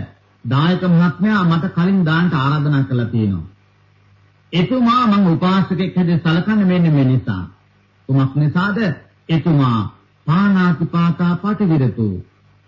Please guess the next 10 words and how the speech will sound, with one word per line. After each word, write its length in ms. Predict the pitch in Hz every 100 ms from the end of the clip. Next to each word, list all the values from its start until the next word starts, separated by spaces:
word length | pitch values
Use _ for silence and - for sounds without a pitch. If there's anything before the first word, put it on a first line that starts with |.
| _
සතුන් 240 | - 180 196
මැරීම 340 | 175 165 196 190
වැළකිච්ච 580 | 160 196 180 180 - 151
කෙනෙක්. 360 | 127 110 95 - _ _ _ _ _ _ _ _ _
අදින්නාදානා 920 | 139 147 214 190 185 185 175 175 170 160
පටිවිරතු, 800 | 180 208 262 240 170 151 127 104 85 - _ _ _ _ _ _ _
හොරකම් 380 | 156 190 220 220 202
කිරීම 320 | 190 214 233
වැළකිච්ච 540 | 190 180 247 240 233 -
කෙනෙක්. 340 | 160 147 117